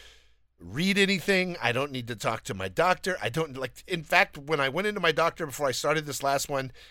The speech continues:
and she was like, "I'm gonna increase this medication, da, da, da," and I'm like, "No, no, no. Here's the deal. I'm going in on my diet. I'm gonna dial it in.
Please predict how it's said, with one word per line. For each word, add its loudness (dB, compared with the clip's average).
and -4
she -2
was -2
like, 0
"I'm -4
gonna -2
increase -4
this -8
medication, -2
da, -2
da, -2
da," 0
and 0
I'm -2
like, -4
"No, 4
no, 2
no. -2
Here's 2
the -8
deal. -4
I'm -2
going 6
in 2
on -2
my 2
diet. 4
I'm -8
gonna -2
dial 4
it 2
in. 2